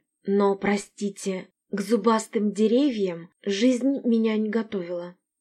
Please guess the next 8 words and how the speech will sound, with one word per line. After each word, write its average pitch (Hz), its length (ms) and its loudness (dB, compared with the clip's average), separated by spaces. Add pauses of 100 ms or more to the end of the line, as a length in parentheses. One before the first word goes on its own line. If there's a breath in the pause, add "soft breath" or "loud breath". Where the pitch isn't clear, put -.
(340)
"Дэм, 202 480 8 (220)
обещай 233 500 2
мне, 190 420 -2
если 240 500 4
я 247 200 4
попаду 233 420 2
в 226 120 2
лапы 226 520 4